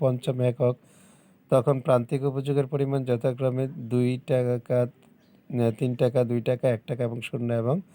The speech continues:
মাইনাস ওয়ান ইউটিলিটি, যা চিত্রে দেখানো হয়েছে এ, এফ, জি, এইচ, এফ বিন্দুতে।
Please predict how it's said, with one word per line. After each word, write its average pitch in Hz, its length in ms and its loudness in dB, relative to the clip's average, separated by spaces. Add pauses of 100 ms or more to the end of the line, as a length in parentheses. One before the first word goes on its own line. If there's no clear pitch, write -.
(380)
মাইনাস 117 480 0 (160)
ওয়ান 113 380 0 (680)
ইউটিলিটি, 127 520 -2
যা 117 140 2
চিত্রে 123 340 -6
দেখানো 120 280 -2
হয়েছে 117 240 -2
এ, 123 220 0 (240)
এফ, 120 80 0
জি, 123 300 -6
এইচ, 107 280 -4 (500)
এফ 117 260 -2
বিন্দুতে। 113 600 -4